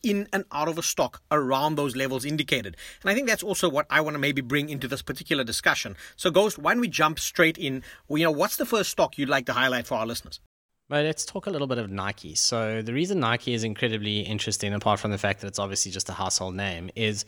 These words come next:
Speaker 2: it displays something that is a bit common in the markets at the moment. And that is the problem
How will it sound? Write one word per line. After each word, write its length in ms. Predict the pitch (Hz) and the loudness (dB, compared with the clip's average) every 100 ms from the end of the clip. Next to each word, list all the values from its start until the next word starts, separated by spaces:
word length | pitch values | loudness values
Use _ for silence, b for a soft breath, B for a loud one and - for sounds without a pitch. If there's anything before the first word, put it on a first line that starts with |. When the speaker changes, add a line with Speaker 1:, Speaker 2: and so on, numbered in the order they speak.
| B B B | B B B
Speaker 2:
it 160 | - - | -6 -2
displays 640 | 156 - - 143 175 185 | 2 2 4 6 6 6
something 460 | - 143 127 139 120 | 4 4 2 2 2
that 80 | 110 | 2
is 320 | 104 - - _ _ _ _ | 2 0 0 _ _ _ _
a 40 | - | 0
bit 260 | 170 - _ _ | 0 0 _ _
common 380 | - 160 143 107 | 0 4 4 4
in 100 | 107 | 4
the 60 | 104 | 4
markets 460 | 101 101 104 - | 2 0 -6 -10
at 100 | 95 | -10
the 60 | 92 | -10
moment. 460 | 87 - - - b b b - | -10 -10 -12 -14 b b b -8
And 100 | 123 | 2
that 260 | 131 175 - | 4 4 -2
is 140 | 180 | -4
the 100 | 190 | -4
problem 380 | - 139 117 110 | 0 0 2 0